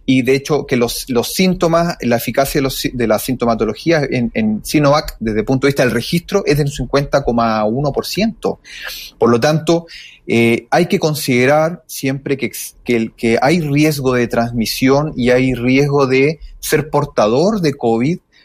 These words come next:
con una persona vacunada dentro del núcleo familiar. Y hay que pensar siempre en eso.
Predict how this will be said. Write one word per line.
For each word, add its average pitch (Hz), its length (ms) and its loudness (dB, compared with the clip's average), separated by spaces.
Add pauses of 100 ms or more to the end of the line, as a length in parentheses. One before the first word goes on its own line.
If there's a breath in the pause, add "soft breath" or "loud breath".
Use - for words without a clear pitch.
(120 soft breath)
con 131 200 0
una 170 120 4
persona 165 380 0
vacunada 147 480 0
dentro 160 300 -2
del 139 100 2
núcleo 151 240 -4
familiar. 117 640 0 (580 loud breath)
Y 127 200 2
hay 156 160 2
que 180 100 -2
pensar 160 460 -2
siempre 208 580 0
en 185 120 0
eso. 240 340 -6